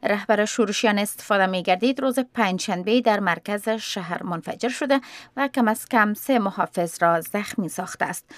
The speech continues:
شورشیان می‌گویند که پوشلین، یکی از رهبران آنان که خودمختاری جمهوریت مردم دونتسک را مطالبه می‌کند، زمانی که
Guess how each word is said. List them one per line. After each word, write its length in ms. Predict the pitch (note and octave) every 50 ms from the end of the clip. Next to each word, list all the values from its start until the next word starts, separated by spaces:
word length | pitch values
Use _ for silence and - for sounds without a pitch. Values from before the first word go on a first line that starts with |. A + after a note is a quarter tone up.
| - - - -
شورشیان 480 | - - - D4+ C#4 C4+ - - C#4 B3
می‌گویند 440 | B3 A#3+ A3+ A#3 A#3+ G#3+ G#3 G#3+ -
که 120 | - A#3+
پوشلین، 580 | - _ - A#3 G#3+ - - - C#4 D4+ C#4+ C#4
یکی 340 | B3+ A3+ A3 A3 - B3
از 220 | - - G#3 - A3+
رهبران 400 | G#3+ - - A3 G3+ F#3 F3 F3
آنان 460 | F3 F3+ - F3 F3+ E3+ E3+ F3 F3+
که 240 | - - G#3+ G3 F#3+
خودمختاری 1040 | - - - G3+ E3+ - - - - F#3 F#3 F3+ - - - G3 F3 E3 A3 C#4 D4
جمهوریت 640 | - D#4 D4 - D4 B3+ A3 A3 A#3 A3 A3 -
مردم 560 | A#3 G#3+ G#3 G3 F3+ E3 E3 - F#3 F3+ F3 E3+
دونتسک 680 | E3 E3 E3+ E3+ E3+ F3+ A3+ C4+ C4+ - - - - F3+
را 180 | D#3+ - - -
مطالبه 420 | F3+ G3 - G#3 F3+ D#3+ - F#3
می‌کند، 520 | E3+ E3+ F3 - - F#3 G3+ A#3+ D4+ - - - - - - - - - - - B3+
زمانی 320 | - B3+ B3 B3+ B3 B3 B3
که 200 | B3 C4 A#3+